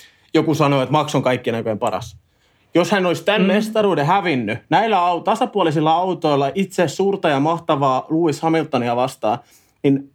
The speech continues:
Speaker 1: sitä vastaan olisi aina argumentointu, argumentointu sillä tavalla, että hän hävisi Hamiltonille sen mestaruuden. Häntä ei
Speaker 2: Kyllä.
Speaker 1: voida pitää, ni-, häntä ei voi nostaa sinne joukkoon.
Speaker 2: Kyllä.
Speaker 1: Että tää oli mun mielestä niin kuin ihan kriittisen tärkeä mestaruus niin kuin ihan hänen legasin kannalta.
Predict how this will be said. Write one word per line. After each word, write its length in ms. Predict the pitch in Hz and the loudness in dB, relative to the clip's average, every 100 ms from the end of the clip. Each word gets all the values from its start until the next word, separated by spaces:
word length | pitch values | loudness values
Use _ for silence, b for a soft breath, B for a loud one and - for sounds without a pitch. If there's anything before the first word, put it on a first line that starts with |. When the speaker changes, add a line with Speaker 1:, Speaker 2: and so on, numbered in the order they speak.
| _ | _
Speaker 1:
sitä 300 | - 240 233 | -4 0 2
vastaan 360 | 180 170 175 175 | 0 0 0 0
olisi 280 | 190 190 - | -2 -2 0
aina 340 | 240 202 156 175 | 2 2 2 0
argumentointu, 600 | 156 156 143 139 139 143 139 - 127 | 0 0 0 0 0 -2 -6 -6 0
argumentointu 680 | 190 202 185 170 156 156 151 | 0 0 0 -2 0 0 0
sillä 340 | 143 175 165 151 | -2 0 0 2
tavalla, 360 | 139 135 135 | 0 0 0
että 160 | 135 165 | 0 0
hän 200 | 190 202 | 0 2
hävisi 320 | 165 175 160 | 0 -2 0
Hamiltonille 400 | 160 147 143 131 | 0 0 0 -4
sen 160 | 127 127 | 0 -2
mestaruuden. 460 | 123 - 95 - - _ _ _ | -2 -6 -10 -14 -20 _ _ _
Häntä 240 | 196 175 147 | 0 2 2
ei 60 | 165 | 2
Speaker 2:
Kyllä. 120 | 147 | 2
Speaker 1:
voida 120 | 139 120 | 0 0
pitää, 240 | 143 139 | 0 0
ni-, 120 | 135 139 | 0 0
häntä 320 | 202 180 165 | 0 2 2
ei 140 | 165 | 2
voi 140 | 156 156 | 0 0
nostaa 400 | 160 151 - 113 | 0 -2 -2 -4
sinne 260 | - 123 | -2 -4
joukkoon. 500 | 113 117 107 - - - _ _ _ _ | -2 -4 -6 -12 -20 -20 _ _ _ _
Speaker 2:
Kyllä. 140 | - 127 | 0 2
Speaker 1:
Että 100 | 113 | 2
tää 80 | 208 | 2
oli 100 | 190 | 0
mun 180 | 220 220 | 0 0
mielestä 220 | 180 170 | 0 0
niin 100 | 160 | -2
kuin 120 | 165 | -2
ihan 220 | 175 185 190 - | 0 0 0 -6
kriittisen 640 | - 220 233 - 147 139 135 | -4 0 0 0 0 2 0
tärkeä 340 | 127 117 123 | -2 -2 0
mestaruus 500 | 139 139 135 127 127 | 0 0 -2 -4 -2
niin 100 | 139 | -2
kuin 120 | 147 | 0
ihan 200 | 151 156 | 2 2
hänen 240 | 143 147 156 | 2 2 0
legasin 400 | 180 160 120 104 | 0 0 -2 -8
kannalta. 420 | 92 98 82 | -14 -16 -20